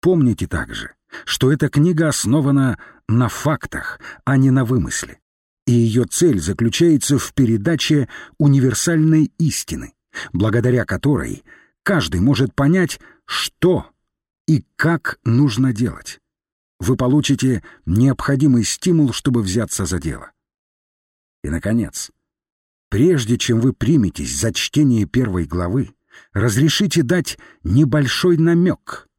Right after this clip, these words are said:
на ключ к разгадке секрета Карнеги.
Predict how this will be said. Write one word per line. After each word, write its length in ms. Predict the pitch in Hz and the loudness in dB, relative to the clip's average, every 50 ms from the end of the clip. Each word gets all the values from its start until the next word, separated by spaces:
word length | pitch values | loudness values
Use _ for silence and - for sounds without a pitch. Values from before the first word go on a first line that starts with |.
| _ _ | _ _
на 220 | 110 110 104 95 - | 0 0 0 0 -2
ключ 560 | - - 92 107 160 165 - - - - - - - - - _ _ | -4 -2 0 2 2 2 2 -2 -6 -8 -10 -14 -20 -20 -20 _ _
к 80 | - 117 | -4 -4
разгадке 760 | 110 107 87 71 69 71 123 - 123 - - 135 131 123 110 - _ | -2 -2 -4 -6 -4 -2 -4 -4 -4 -2 -2 0 0 0 -2 -4 _
секрета 540 | - - - 123 - - 110 120 107 - 104 | -8 -4 -2 -2 -2 0 -2 -2 -2 -2 -6
Карнеги. 600 | - - 107 82 60 60 62 64 - - - - | -4 -4 -4 -4 -4 -6 -10 -12 -12 -14 -18 -20